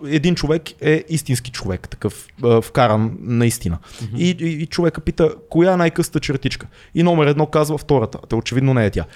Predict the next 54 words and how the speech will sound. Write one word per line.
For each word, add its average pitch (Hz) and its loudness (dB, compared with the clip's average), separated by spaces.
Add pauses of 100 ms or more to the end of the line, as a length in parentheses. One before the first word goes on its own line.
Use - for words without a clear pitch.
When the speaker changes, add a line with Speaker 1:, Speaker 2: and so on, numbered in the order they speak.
Speaker 2:
Да, 127 2
Speaker 1:
Номер 160 4
Speaker 2:
да, 151 2
Speaker 1:
две 147 2
Speaker 2:
да. - -2
Speaker 1:
казва, 156 2 (180)
и, 156 0
и 160 -2
като - -4
стигне 208 2
до 160 4
осмия, 147 4
който 143 2
е - 4
истинският 139 0
човек 98 -4
в - -10
експеримента, 98 0
Speaker 2:
Да, 143 4
Speaker 1:
не 131 4
е 131 6
Speaker 2:
да, 131 4
да, - 2
да. 127 0
Speaker 1:
поставен, 160 2 (240)
той 180 4
гледа 165 2
другите 185 0
и 180 -2
казва, 190 2 (240)
а, 165 2
ами, 202 4
ами 254 0
аз 294 2
мисля, 262 -2
че - -4
е 196 -4
та. - -2
Очевидно 175 4
не 214 4
е 160 4
тя. 87 0 (260)
Speaker 2:
Да. 180 2
Speaker 1:
Ние 185 6
сме 214 0
конформисти 180 0
по - -8
природа. 127 0
Speaker 2:
Ами - 4
така, - 0
обаче, 202 2
Милена, 202 4
според 135 2
мене 247 4